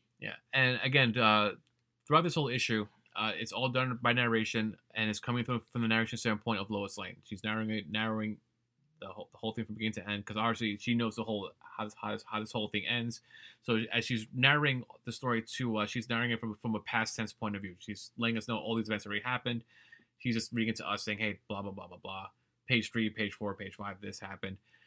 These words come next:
And this is the part of the story where she gets to meet him for the first time. And I laughed at this so much,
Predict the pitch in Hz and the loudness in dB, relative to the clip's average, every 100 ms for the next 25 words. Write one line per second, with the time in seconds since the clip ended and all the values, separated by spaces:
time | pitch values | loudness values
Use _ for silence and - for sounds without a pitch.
0 | _ - 104 113 160 139 120 120 107 117 | _ -4 -2 0 -2 -2 -2 0 0 0
1 | 104 104 - - 156 117 117 110 104 95 | -2 0 2 2 4 2 0 0 0 -2
2 | 98 95 - 90 - 82 87 - _ _ | -6 -12 -12 -12 -12 -16 -18 -20 _ _
3 | _ _ _ - 113 107 107 104 _ _ | _ _ _ -4 0 2 0 -2 _ _
4 | _ _ _ _ _ - 143 156 110 113 | _ _ _ _ _ -4 0 2 2 2
5 | - 139 139 135 - 123 107 117 - - | 0 -4 -4 -4 -2 0 2 0 -4 -10